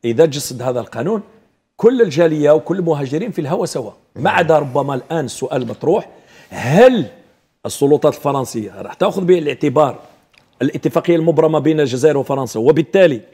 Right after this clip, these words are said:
Speaker 1: قال: "لا، لا، أنتم جزائريين، أنتم رانا عندنا معكم يا جماعة اتفاقية،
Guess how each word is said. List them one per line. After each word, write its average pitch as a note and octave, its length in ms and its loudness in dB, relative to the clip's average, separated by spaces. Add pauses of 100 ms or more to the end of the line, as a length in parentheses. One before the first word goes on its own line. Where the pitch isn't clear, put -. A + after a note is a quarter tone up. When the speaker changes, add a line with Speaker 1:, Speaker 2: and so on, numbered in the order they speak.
(260)
Speaker 1:
قال: D#3+ 180 6
"لا، F#3 100 6
لا، F#3 100 2
أنتم F3 240 2
جزائريين، D#3+ 680 4 (520)
أنتم B2+ 220 -6
رانا C3+ 220 0
عندنا C3+ 240 -2
معكم F3 280 -4
يا F#3 80 2
جماعة F#3+ 280 2
اتفاقية، G#3+ 640 -2